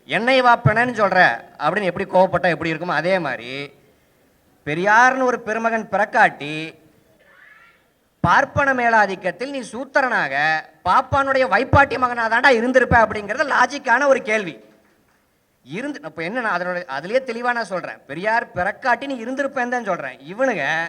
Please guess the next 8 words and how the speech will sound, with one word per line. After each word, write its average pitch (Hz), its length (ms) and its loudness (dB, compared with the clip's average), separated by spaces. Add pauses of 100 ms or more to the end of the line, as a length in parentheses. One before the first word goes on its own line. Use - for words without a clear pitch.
(460)
"இல்ல, 262 240 0
எங்க 262 220 2
அண்ணன் 247 220 -4
தேமகன் 254 440 0
தான்" 262 220 -2
பட்டிமன்றம் 277 300 0
நடத்திட்டு 214 360 -6
இருக்கானுங்க. 131 320 -8